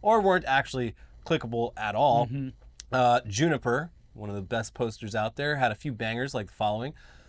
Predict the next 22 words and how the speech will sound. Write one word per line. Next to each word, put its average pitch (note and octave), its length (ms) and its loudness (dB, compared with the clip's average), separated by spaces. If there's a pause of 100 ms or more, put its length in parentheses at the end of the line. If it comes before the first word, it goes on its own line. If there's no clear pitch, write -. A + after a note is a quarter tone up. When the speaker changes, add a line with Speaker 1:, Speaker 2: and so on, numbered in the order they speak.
(160)
Speaker 1:
"New A#3+ 380 4
scoop A#3+ 420 2
from G3+ 260 0
me. G#3 420 2
Andy A3 360 2
Ngo F#3 360 6
found D#3 280 2
passed G3+ 360 2
out G3 200 8
in E3 60 -4
the C3+ 60 0
gutter C#3 360 4
after A#2+ 260 2
a B2+ 60 2
massive D3+ 380 2
dildo B2 500 0
was A2+ 180 -4
thrown E3+ 300 0
at C#3+ 100 2
his B2 140 -2
head. D#3 300 2 (400)
Breaking. F#3 480 4